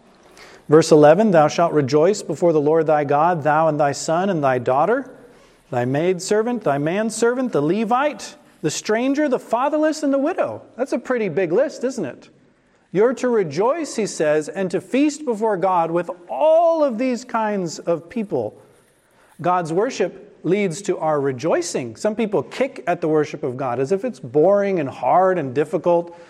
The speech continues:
"When is it gonna be over? When will the Sabbath be over? I wanna sell my wine and corn," they used to say. No, God's worship is to be a joyful time, rejoicing in the Lord our God. And not just us, he says,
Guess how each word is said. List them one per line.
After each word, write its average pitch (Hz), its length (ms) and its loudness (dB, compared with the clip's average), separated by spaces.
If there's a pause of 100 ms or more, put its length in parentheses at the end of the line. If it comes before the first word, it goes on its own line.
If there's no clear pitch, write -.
(140)
"When 190 140 -2
is 190 160 -2
it 196 60 2
gonna 190 220 0
be 175 200 2
over? 175 300 4
When 208 180 2
will 220 100 2
the 208 100 0
Sabbath 196 440 0
be 190 140 2
over? 175 300 2
I 170 40 2
wanna 190 260 0
sell 185 300 -2
my 170 180 -2
wine 170 280 0
and 165 120 -2
corn," 175 300 -2
they 170 120 0
used 151 200 -4
to 143 80 -10
say. 151 360 0 (800)
No, 202 420 4 (240)
God's 170 320 2
worship 175 440 0
is 165 180 0
to 160 100 -6
be 156 240 -2
a 156 160 -2
joyful 202 680 -2
time, 139 400 -4
rejoicing 220 800 -2
in 214 160 -4
the 196 100 0
Lord 196 380 0
our 180 240 0
God. 180 420 0
And 190 220 -2
not 262 240 -2
just 247 280 -2
us, 330 340 -2
he 226 100 -2
says, 170 480 -2